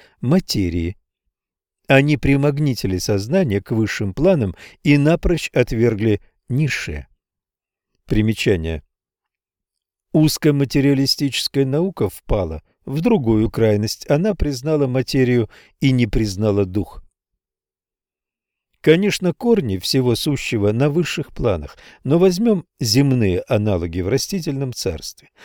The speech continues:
Разве корни растений не предназначены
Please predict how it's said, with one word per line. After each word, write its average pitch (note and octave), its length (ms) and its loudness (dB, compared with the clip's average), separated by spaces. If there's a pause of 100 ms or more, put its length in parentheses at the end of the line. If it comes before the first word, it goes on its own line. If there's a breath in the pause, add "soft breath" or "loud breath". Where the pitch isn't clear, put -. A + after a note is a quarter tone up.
(180 loud breath)
Разве A#2 400 2
корни G2 400 0
растений F2 640 -4 (300 soft breath)
не C3+ 180 2
предназначены A#2 1000 -2